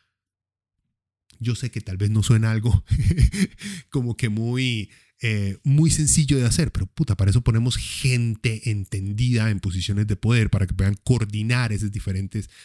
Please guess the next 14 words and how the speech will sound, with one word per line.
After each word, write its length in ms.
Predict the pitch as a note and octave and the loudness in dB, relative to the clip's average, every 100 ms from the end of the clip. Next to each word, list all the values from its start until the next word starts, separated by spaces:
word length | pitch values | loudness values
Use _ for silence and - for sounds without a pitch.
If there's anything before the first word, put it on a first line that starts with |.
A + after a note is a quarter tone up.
| _ - | _ -6
tácticas, 440 | B2 - G2+ G2 | -6 -4 -8 -4
cosa 200 | F#3 F#3+ | -2 -2
que 140 | F3 - | -2 -2
este 200 | C#3+ D3+ | 0 2
gobierno 260 | C3+ A#2+ | 2 2
no 120 | A#2 G#2+ | 0 -2
tiene. 400 | A2+ F2+ F2 - _ _ _ | -4 -6 -8 -16 _ _ _
No 120 | B2 | 0
tiene 160 | A#2+ C3 | 2 2
ningún 260 | B2 A2+ A2 | 2 2 2
tipo 580 | A#2+ - A#2+ A2+ G#2+ G#2 | 2 4 4 4 2 -2
de, 640 | G#2+ G#2+ G2 F#2 F2+ F2+ _ _ _ _ _ _ _ | 0 2 2 0 -6 -12 _ _ _ _ _ _ _
de 320 | A#2+ G#2 - _ _ _ | -2 -2 -2 _ _ _
plan 640 | D3 D3 C#3 C3+ B2 A#2+ | 0 2 2 0 -2 -6